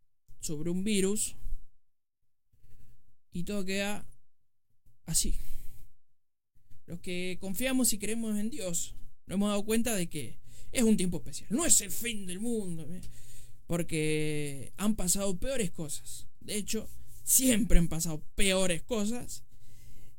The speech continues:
Eh, no estamos ni así de, de, de, de las cosas que dice la Biblia. Eh, las cosas finales, por supuesto. De hecho, acordate cuando la Biblia nombra, cuando mataban,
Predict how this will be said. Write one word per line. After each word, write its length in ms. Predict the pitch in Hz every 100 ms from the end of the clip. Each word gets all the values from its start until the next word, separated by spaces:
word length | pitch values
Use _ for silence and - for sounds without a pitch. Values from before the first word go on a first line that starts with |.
| -
Eh, 380 | 165 160 151 147
no 80 | 175
estamos 440 | - 233 240 196
ni 240 | 175 170 170
así 520 | 175 294 285 175 160 -
de, 360 | 160 143 139 160
de, 240 | 170 156 139
de, 240 | 156 160
de 180 | 165 160
las 140 | 151
cosas 260 | - 196 170
que 140 | -
dice 180 | 175 190
la 140 | 185 208
Biblia. 440 | 180 165 190 - - - - - -
Eh, 140 | - 131
las 100 | 123
cosas 260 | 175 170
finales, 520 | - 143 135 131 - -
por 160 | -
supuesto. 500 | - - - - - -
De 220 | 175 208
hecho, 360 | 185 185 - - - - - - - - - - -
acordate 640 | - 180 185 208 220 233 220
cuando 320 | 202 190 175
la 120 | 160
Biblia 340 | 208 214 185
nombra, 600 | 190 208 196 175 175 208 - - -
cuando 280 | 170 160 165
mataban, 600 | 165 160 214 202 196 185